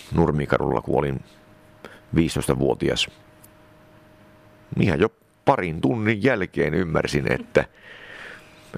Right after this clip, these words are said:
että tätähän on saatavaa lisää. Et mä olin kaikin puolin onnellisempi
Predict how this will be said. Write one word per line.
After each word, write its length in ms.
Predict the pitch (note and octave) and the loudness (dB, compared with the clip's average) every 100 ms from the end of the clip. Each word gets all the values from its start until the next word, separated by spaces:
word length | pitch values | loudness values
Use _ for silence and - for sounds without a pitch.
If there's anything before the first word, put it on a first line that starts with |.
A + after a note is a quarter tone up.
| - | -6
että 160 | - | 0
tätähän 320 | F2 F#2+ D2 D#2+ | 2 2 2 2
on 60 | |
saatavaa 440 | E2+ E2+ D#2 D#2+ D#2 | 2 2 2 2 2
lisää. 400 | D2 A1+ G1+ - - - - - - - - - - | 0 0 -2 -6 -16 -20 -20 -20 -20 -20 -20 -14 -4
Et 60 | E2 | 0
mä 60 | |
olin 120 | F#2 | 0
kaikin 420 | F2+ A#2+ - F2 C#2 | 0 0 0 -4 -2
puolin 280 | E2+ D#2+ D#2 | 0 2 2
onnellisempi 760 | - D#2+ C2+ B1+ C2+ A1+ - | 0 0 0 0 0 0 -4